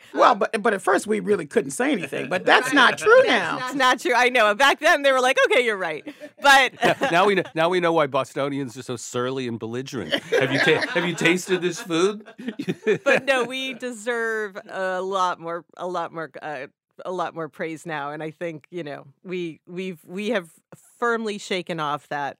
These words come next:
Speaker 2: that Boston Glob identity.
Speaker 1: All right, uh, Jonathan, you're all about, uh, drinking the, uh, summer wines in winter. Just
Speaker 3: Yes.
Speaker 1: break out of the box.
Speaker 3: Okay, so this is what I brought today. So one, one of the things I love about wine is that when you smell it, when you taste it, when you drink it,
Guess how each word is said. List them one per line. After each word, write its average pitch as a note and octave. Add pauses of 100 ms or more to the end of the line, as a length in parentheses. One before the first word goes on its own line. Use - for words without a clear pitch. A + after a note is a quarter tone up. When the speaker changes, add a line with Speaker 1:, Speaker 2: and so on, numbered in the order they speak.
Speaker 2:
that -
Boston C#3
Glob C#3
identity. - (320)
Speaker 1:
All B3+
right, B3
uh, G3 (140)
Jonathan, B3
you're A#3+
all C4
about, G#3
uh, F3
drinking G3+
the, E3
uh, D#3
summer A3
wines G3
in D#3+
winter. -
Just G3
Speaker 3:
Yes. E3+
Speaker 1:
break A3
out G#3+
of F3+
the E3+
box. D#3
Speaker 3:
Okay, D#3
so D3
this D#3
is F3+
what F3+
I E3+
brought D3+
today. C#3
So G3+
one, F3
one A#3
of D#4
the F#3
things D#3+
I C#3+
love C3
about A#2+
wine A2 (440)
is G2+
that A#2
when G#2+
you F#2
smell D#3+
it, D3
when G2
you F2+
taste B2
it, A#2
when F#2
you E2+
drink G2+
it, G#2